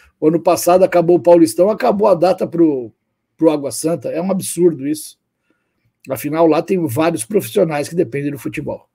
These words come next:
Era isso que eu queria falar. Paulistão tá aí. Vamos esfregar as mãos, mas antes do Paulistão começa a, a Copinha. Eu não tenho ainda os relacionados do Palmeiras. Quando chegar, eu passo por aqui.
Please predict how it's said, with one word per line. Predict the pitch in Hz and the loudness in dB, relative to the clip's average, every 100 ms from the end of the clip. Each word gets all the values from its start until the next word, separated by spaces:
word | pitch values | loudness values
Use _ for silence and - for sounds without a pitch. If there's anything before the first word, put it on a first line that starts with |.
| - - - - - - | 0 0 -2 -14 -10 0
Era | 330 294 | 6 6
isso | 277 - | 6 2
que | |
eu | 190 | -2
queria | 240 226 | 2 2
falar. | - 202 233 - - _ _ | 4 4 4 0 -8 _ _
Paulistão | - 226 214 175 254 262 | 4 6 6 4 6 6
tá | 208 | 6
aí. | 202 202 240 139 - _ - - | 6 6 4 -4 -10 _ -20 -2
Vamos | 156 226 - | 0 2 0
esfregar | 202 196 214 | 0 2 4
as | 185 143 | 4 2
mãos, | 214 190 | 2 4
mas | 190 147 | 4 6
antes | 277 302 | 4 2
do | 240 | -6
Paulistão | 175 220 180 156 190 226 | 2 4 4 2 0 2
começa | 311 214 - - 233 | 2 4 2 2 -2
a, | - 220 180 | -4 -2 -2
a | |
Copinha. | - 214 - - 190 156 123 - | 0 0 -2 0 0 0 -4 2
Eu | 180 | 4
não | 233 196 | 4 0
tenho | - 233 208 | 2 2 2
ainda | 190 208 190 170 - _ _ | -2 2 2 2 0 _ _
os | - 151 143 | -4 -2 2
relacionados | 147 190 190 180 175 175 139 | 2 4 2 0 0 0 0
do | 170 | -2
Palmeiras. | 190 165 170 214 190 - - - | 0 2 2 2 0 -4 -6 -4
Quando | 202 202 | -4 -2
chegar, | - 165 180 185 - | -2 0 0 -2 -4
eu | 190 | -6
passo | - 147 - | -6 -8 -8
por | 165 | -8
aqui. | 151 117 156 151 | -8 -2 -2 -2